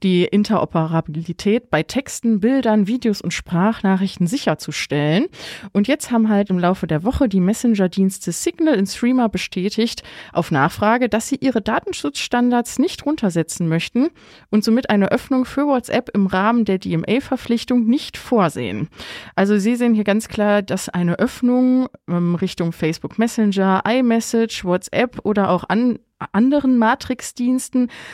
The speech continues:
eine Verschlechterung ihrer Datenschutzstandards herbeiführen würden. Ähm, die beiden Dienste setzen ja ganz besonders den Fokus auf Datenschutz, Verschlüsselung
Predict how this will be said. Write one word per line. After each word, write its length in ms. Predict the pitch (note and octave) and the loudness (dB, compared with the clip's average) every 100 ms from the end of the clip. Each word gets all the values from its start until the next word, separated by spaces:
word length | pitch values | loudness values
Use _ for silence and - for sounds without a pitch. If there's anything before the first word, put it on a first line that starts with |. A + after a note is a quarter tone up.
| - | -10
eine 280 | - F#3+ G3+ | -2 2 2
Verschlechterung 720 | G3 F#3+ - G3+ - G3 G3 | 0 -4 0 -2 0 0 2
ihrer 320 | G3 F3+ E3+ | 2 0 0
Datenschutzstandards 1120 | D#3 C3+ D3+ B3 - A#3+ - A3+ A#3 A#3 A3+ - | 0 0 0 -2 -4 -6 -4 0 2 2 0 -2
herbeiführen 800 | G#3+ A3 A3+ A#3 A#3 A#3 A#3 | 0 2 2 0 -2 2 2
würden. 480 | G#3+ B3 C4 C4 C#4 - _ _ _ _ _ - | 2 2 4 4 2 0 _ _ _ _ _ -2
Ähm, 300 | G#3+ G3+ F#3+ | 2 4 2
die 100 | F#3 | 0
beiden 320 | E3 E3+ E3+ | 2 2 2
Dienste 420 | E3+ F#3+ - E3+ | 2 0 0 -4
setzen 380 | D#3+ E3+ - F#3 | -2 -4 -2 0
ja 180 | F3+ F3 | 2 2
ganz 200 | E3 E3 | 0 -2
besonders 380 | D#3 D#3 G3 - | -2 0 0 0
den 100 | F#3 | -2
Fokus 340 | F#3+ F#3+ F#3+ | -2 -2 -2
auf 140 | F3 | -2
Datenschutz, 480 | - F#3+ G#3+ G3 F#3+ | 0 0 0 -4 -6
Verschlüsselung 760 | - E3 - A#3+ - A3 G#3+ | -4 -6 -2 -2 2 2 2